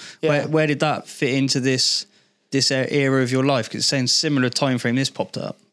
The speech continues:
Speaker 1: Yeah, so Too Hot to Handle, we filmed in twenty nineteen.
Speaker 2: Yeah.
Speaker 1: It came out twenty twenty. Um, I was already working as a P T, as an online coach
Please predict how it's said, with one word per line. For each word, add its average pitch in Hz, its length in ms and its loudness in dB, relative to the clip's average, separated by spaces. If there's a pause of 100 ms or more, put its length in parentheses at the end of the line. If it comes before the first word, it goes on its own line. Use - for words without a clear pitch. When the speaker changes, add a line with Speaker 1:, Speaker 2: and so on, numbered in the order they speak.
(320)
Speaker 1:
Yeah, 196 200 4
so 190 280 2
Too 214 220 0
Hot 196 180 2
to 196 60 0
Handle, 180 240 0
we 160 100 0
filmed 165 300 -2
in 156 80 -2
twenty 160 300 -4
nineteen. 147 560 -6 (140)
Speaker 2:
Yeah. 117 200 -2 (280)
Speaker 1:
It 147 120 -2
came 160 180 -2
out 156 200 -4
twenty 147 200 -6
twenty. 143 300 -12 (340)
Um, 170 460 0 (720)
I 220 140 2
was 202 220 2
already 185 240 2
working 170 440 0
as 147 80 -2
a 151 80 -2
P 151 220 -2
T, 151 280 0
as 147 140 -2
an 151 100 -2
online 151 380 -2
coach - 480 -4